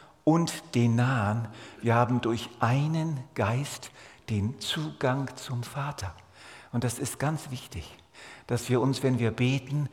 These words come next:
wenn wir auf Jesus warten, uns nicht vorstellen, dass er irgendwo unendlich weit weg ist,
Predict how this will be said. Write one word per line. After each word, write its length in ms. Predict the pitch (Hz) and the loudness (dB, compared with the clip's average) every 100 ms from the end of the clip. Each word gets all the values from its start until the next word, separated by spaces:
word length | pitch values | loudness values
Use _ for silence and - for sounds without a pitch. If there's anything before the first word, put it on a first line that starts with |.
| - - - | -10 -18 -2
wenn 180 | 113 110 | 0 2
wir 160 | - | 4
auf 300 | 127 156 - | 4 2 0
Jesus 480 | 120 120 120 98 98 | -4 -2 -2 -4 -2
warten, 500 | 95 107 135 151 143 - - - - | 0 0 -2 -4 -6 -8 -18 -18 -4
uns 260 | 135 123 143 | -2 0 2
nicht 200 | 127 - | 2 0
vorstellen, 640 | - 151 165 - 143 131 | 4 6 6 8 8 8
dass 160 | 135 - | 6 4
er 160 | 175 | 2
irgendwo 440 | 220 208 190 175 185 | 4 4 2 2 2
unendlich 920 | 226 214 214 214 220 220 - - - | 8 8 8 6 4 4 2 0 4
weit 280 | 147 143 143 | 4 4 2
weg 200 | 143 - | 0 2
ist, 360 | 101 - - | -2 -2 -12